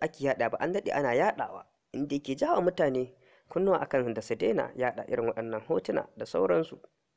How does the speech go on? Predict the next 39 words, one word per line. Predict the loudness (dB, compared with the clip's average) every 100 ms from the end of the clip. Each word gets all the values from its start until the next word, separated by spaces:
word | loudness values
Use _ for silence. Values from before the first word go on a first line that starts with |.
| _ _ _ _ _ _ -6
To | 2
masu | 2 4
sauraron | 2 0 0
mu, |
mun | 0 2
dai | 4 4
ji | 2 -8
kuma | -2 2
muna | 4 4
ji | 2 0
muna | 0 0 0
gani | -2 -4 -8 _ _ _ _ _ _ _
har | -8 -6
kullum | -4 -2 -2 -4
a |
koda | -6 -6 -8 -10
yaushe, | -12 -18 -20 -14
kamar | -10 -6
yadda | -6 -6
kuke | -8 -6 0
gani | 2 0 -4 -8
a | -8
koda | -6 -6
yaushe | -6 -10
akan | -12 -10 -8
wannan | -6 -6
tashoshi | -8 -8 -8 -4
namu | -2 -2
masu | -4 -8 -14
albarka, | -14 -6 -6 -6 -16 _ _ _ _ _ _ _ -20
musamman | -10 -6 -4
ma | 0 0
wadda | 0 -2 -6
tasha | -10 -12 -10
ta | -8
mai | -8
suna | -8 -6 -6
Hausa | -4 -6 -6
Biral. | -6 -6 -6